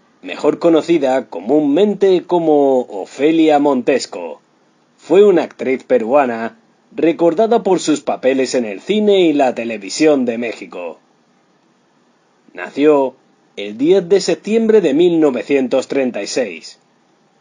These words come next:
en la ciudad de Iquitos, en la región de Loreto, en Perú. Sus padres fueron Segismundo Pedro Grabowski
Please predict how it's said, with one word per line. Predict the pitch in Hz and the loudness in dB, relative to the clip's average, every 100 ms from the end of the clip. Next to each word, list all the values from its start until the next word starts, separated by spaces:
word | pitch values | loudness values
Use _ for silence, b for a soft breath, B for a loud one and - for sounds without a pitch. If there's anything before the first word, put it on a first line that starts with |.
| _ | _
en | 165 185 | 0 2
la | 180 | 2
ciudad | 196 185 220 | -2 -2 0
de | 196 | 0
Iquitos, | 131 110 131 - 80 80 - - _ _ _ _ _ _ | -2 -2 -4 -4 -10 -14 -18 -20 _ _ _ _ _ _
en | 95 98 | -12 -10
la | 95 | -10
región | 98 92 127 165 185 | -10 -8 0 2 2
de | 202 | 2
Loreto, | 185 175 165 107 87 76 _ _ _ | 4 4 2 0 -12 -14 _ _ _
en | 113 101 | -14 -12
Perú. | - 110 147 101 - _ _ _ _ _ _ _ _ | -10 -2 0 -2 -8 _ _ _ _ _ _ _ _
Sus | - - - | -20 -18 -4
padres | 147 165 185 214 196 | 0 2 4 2 0
fueron | - 220 208 196 185 165 147 | 0 2 4 4 4 2 0
Segismundo | - 143 107 98 120 135 156 143 143 117 | -4 -6 -6 -8 -4 0 2 2 0 2
Pedro | 151 165 139 127 107 | 2 2 2 2 0
Grabowski | 98 92 120 147 139 - 131 135 | -6 -6 0 0 0 -4 -4 -4